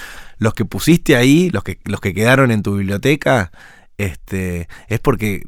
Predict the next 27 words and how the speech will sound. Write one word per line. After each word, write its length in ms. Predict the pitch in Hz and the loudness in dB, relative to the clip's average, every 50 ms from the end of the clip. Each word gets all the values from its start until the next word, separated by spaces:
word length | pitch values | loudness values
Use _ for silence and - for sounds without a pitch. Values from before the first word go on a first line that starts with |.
| - 98 - | -14 -14 -12
le 220 | - 107 107 104 | -8 -6 -4 -2
des-, 240 | 104 101 98 - - - | -2 -2 -4 -6 -12 -12
desarrollaste 800 | 85 101 101 98 92 - - 87 95 107 104 110 135 139 - 143 120 | -12 -8 -8 -6 -4 -4 -4 -2 -2 0 2 2 2 2 2 0 0
como 220 | - 107 104 107 | 0 0 0 2
una 220 | 113 110 110 107 101 | 2 2 2 0 0
relación 440 | 101 104 101 98 90 - 143 147 | -2 -2 -2 -2 0 0 0 2
casi 240 | - 139 127 - 131 | 2 0 0 0 0
personal. 800 | 101 - 98 87 - - - 95 95 123 139 131 113 101 87 - - - - - - | -2 -2 -4 -6 -6 -6 -6 -4 -2 0 2 2 2 0 -2 -6 -10 -14 -18 -20 -20
Entonces, 500 | - - - 117 107 110 117 110 95 - - - - - | -12 -4 -2 0 2 2 2 2 0 -4 -10 -18 -12 -4
cuando 220 | - 101 101 107 | -2 0 0 2
viene 160 | 117 139 156 | 2 4 4
un 80 | 151 120 | 2 4
pibe 220 | 151 147 147 139 | 4 4 4 4
que 80 | 117 107 | 4 2
se 100 | 101 101 | 0 0
tatuó 440 | 85 104 104 - 123 131 135 131 127 | -2 -2 -2 0 2 4 6 6 6
a 80 | 120 | 6
una 220 | 113 110 113 110 110 | 4 2 2 2 4
banda, 640 | 117 123 123 120 110 110 107 107 107 113 123 123 - - - - - - - - | 6 6 6 6 4 2 2 2 2 2 2 0 -2 -6 -18 -20 -20 -20 -20 -10
no 180 | - 113 120 147 | -4 0 2 2
es 100 | 175 - | 2 2
que 720 | - 131 117 110 107 104 101 95 82 85 69 60 67 71 73 - | 2 2 2 2 2 0 -2 -4 -6 -8 -10 -10 -12 -12 -12 -12
está, 380 | - 98 110 - - - 120 110 | -8 -10 -10 -8 -4 -4 -2 -2
es 140 | 110 107 - | 0 0 0
amigo 340 | 110 101 113 123 123 120 117 | 2 2 4 4 6 6 4
de 80 | 107 104 | 4 2
la, 140 | 107 110 | 0 -2